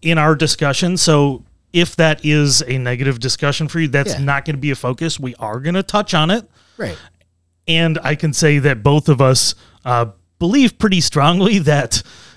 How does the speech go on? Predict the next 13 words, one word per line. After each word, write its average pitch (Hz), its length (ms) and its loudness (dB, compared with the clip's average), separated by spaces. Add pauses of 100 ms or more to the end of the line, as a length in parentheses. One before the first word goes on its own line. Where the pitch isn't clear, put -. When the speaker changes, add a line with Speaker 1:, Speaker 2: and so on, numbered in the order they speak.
(260)
Speaker 1:
that 165 180 0
is 143 180 0
not 156 300 2
an 151 140 0
indicator 151 680 0
of 117 320 -2
overall, 123 720 0 (400)
it's 151 220 -4
not 160 180 2
a 156 80 4
direct 135 400 -2
indicator 139 480 -2
of 127 120 -4